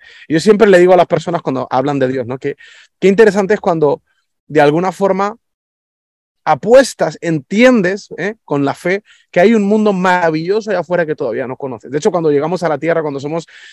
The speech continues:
bueno, pues unos bebés, hay muchas cosas que no conocemos y según vamos avanzando en la vida, vamos adquiriendo lo que la sociedad llama experiencia, ¿no? Y la experiencia no es otra cosa que ir nutriendo o ir despejando, nutriendo nuestra mente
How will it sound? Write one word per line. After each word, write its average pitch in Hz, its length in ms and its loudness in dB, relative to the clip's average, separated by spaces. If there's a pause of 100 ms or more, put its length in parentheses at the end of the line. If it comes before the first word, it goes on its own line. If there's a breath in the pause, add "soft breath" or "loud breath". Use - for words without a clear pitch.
bueno, 131 140 -4
pues 127 160 -8
unos 156 160 -2
bebés, 147 380 2 (380 soft breath)
hay 143 100 2
muchas 208 240 0
cosas 190 240 0
que - 120 -4
no 160 120 -4
conocemos 151 420 -2
y 143 60 -6
según 151 240 -2
vamos 185 240 0
avanzando 165 380 -2
en 156 40 0
la 151 80 2
vida, 160 180 0
vamos 151 220 -6
adquiriendo 151 480 -4
lo 143 100 -2
que 135 120 -6
la 135 100 -4
sociedad 143 320 -4
llama 147 220 -4
experiencia, 139 760 -8
¿no? 202 200 -14 (320 loud breath)
Y 135 80 -6
la 143 80 2
experiencia 180 420 2
no 185 60 0
es 180 120 -4
otra 175 200 -2
cosa 190 240 -4
que 190 220 -4 (320 soft breath)
ir 196 340 -2
nutriendo 190 1040 0
o 151 180 2
ir 190 140 4
despejando, 175 560 -4
nutriendo 160 480 0
nuestra 175 260 -4
mente 180 320 -4